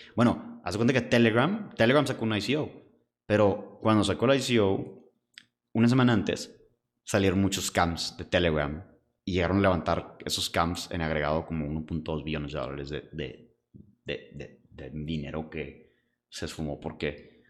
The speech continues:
dijeron, "Ah, mira", salió una landing page y decía, "Mira, invierte en el private sale de Telegram".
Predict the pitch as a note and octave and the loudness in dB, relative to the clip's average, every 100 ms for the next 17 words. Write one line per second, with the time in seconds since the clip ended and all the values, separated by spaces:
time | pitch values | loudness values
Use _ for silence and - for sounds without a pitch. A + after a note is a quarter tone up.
0 | - F2+ F#2 - D#3 C#3+ C#3 C#3 F2+ - | -10 -2 -2 2 2 4 4 2 0 -4
1 | - F#2+ F#2 G2+ G#2 F#2+ D#2+ D#2 F2 D#2+ | -10 -4 0 2 2 2 -2 -6 -6 -6
2 | D#2+ E2 A#2+ - - - - - G#2 G2+ | -4 0 0 0 -4 -18 -20 -8 0 4
3 | G2+ G#2 C3+ C3 F#2 - - - A2+ A2+ | 4 2 0 -2 -2 -8 -16 -8 2 4
4 | A#2+ C3+ C#3 - B2 B2 G#2+ G2 G#2 F#2 | 4 2 -2 0 2 2 0 0 0 2
5 | E2 C#2+ C2 | 0 -4 -10